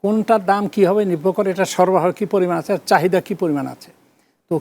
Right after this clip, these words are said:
কৃষি পণ্যের ক্ষেত্রে দরদাম বাজার ঠিক করবে। সে বাজার বলতে এই ব্যবসায়ীরাই তৈরি করবে এবং ব্যবসায়ীরা, আহ, মূলামূলি করে কৃষকের সঙ্গে দাম,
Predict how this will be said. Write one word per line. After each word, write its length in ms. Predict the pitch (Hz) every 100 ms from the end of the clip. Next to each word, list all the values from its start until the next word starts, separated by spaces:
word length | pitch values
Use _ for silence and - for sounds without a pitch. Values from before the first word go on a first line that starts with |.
| -
কৃষি 300 | 175 - 254
পণ্যের 320 | 247 240 247 233
ক্ষেত্রে 500 | - 233 - 220 214
দরদাম 580 | 180 175 147 180 180 185 _ _ _ _ -
বাজার 280 | 165 190 180
ঠিক 160 | - 202
করবে। 340 | 202 196 226 233 _ _ _ -
সে 100 | 185
বাজার 340 | 139 170 220
বলতে 400 | 190 208 240 240 220 _ _ 302
এই 120 | 254 170
ব্যবসায়ীরাই 640 | 147 147 190 185 214 233 180
তৈরি 360 | 226 208 196 180 -
করবে 340 | 190 202 226 - _ -
এবং 180 | 170 147
ব্যবসায়ীরা, 520 | 160 147 214 208 226
আহ, 440 | 220 - _ 247 170
মূলামূলি 460 | 175 202 190 190
করে 280 | 185 190 202
কৃষকের 420 | 202 190 208 202
সঙ্গে 220 | - 196
দাম, 300 | 160 165 165